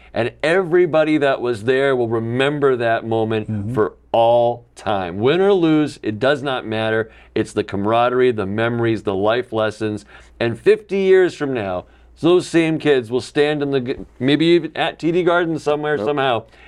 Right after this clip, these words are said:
Speaker 1: and they'll look down at the bench and they'll remember Coach's words as he stood up on the bench and told, rallied the troops for one more rush in overtime.
Speaker 2: Yep.
Speaker 1: And that's what it's all about. Is
Speaker 3: I
Speaker 1: those
Speaker 3: remember
Speaker 1: memories.
Speaker 3: my senior year at Weymouth when we lost to Hingham in the, um,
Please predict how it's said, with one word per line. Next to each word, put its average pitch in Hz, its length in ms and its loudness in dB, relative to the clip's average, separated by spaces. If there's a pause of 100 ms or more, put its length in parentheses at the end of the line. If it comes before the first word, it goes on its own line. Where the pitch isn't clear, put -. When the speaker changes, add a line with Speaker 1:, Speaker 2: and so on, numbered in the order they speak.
(120)
Speaker 1:
and 131 180 0
they'll 143 160 4
look 160 200 -4
down 151 200 2
at 135 80 -4
the 131 80 -2
bench 127 520 -4 (260)
and 120 200 0
they'll 120 120 2
remember 127 760 0 (120)
Coach's 127 460 0
words 107 560 -2
as 107 140 -2
he 120 80 -4
stood 123 280 0
up 123 160 -2
on 120 200 -2
the 110 60 -4
bench 113 300 -4
and 104 120 -6
told, 123 280 0 (120)
rallied 165 400 2
the 156 80 0
troops 147 320 2
for 135 120 2
one 143 240 2
more 135 200 2
rush 127 260 2
in 123 100 -4
overtime. 104 560 0
Speaker 2:
Yep. 123 160 0 (400)
Speaker 1:
And 127 220 0
that's 156 240 0
what 156 120 2
it's 131 200 -8
all 104 240 2
about. 87 320 -4
Is 90 80 -6
Speaker 3:
I 104 120 0
Speaker 1:
those 147 100 -2
Speaker 3:
remember 143 360 0
Speaker 1:
memories. 131 300 0
Speaker 3:
my 113 240 0
senior 117 420 -2
year 117 300 0 (260)
at 92 160 -2
Weymouth 107 400 0
when 85 120 -6
we 90 100 -2
lost 95 380 -2
to 98 40 -2
Hingham 104 300 0
in 92 140 -4
the, 90 160 -2
um, 87 380 -8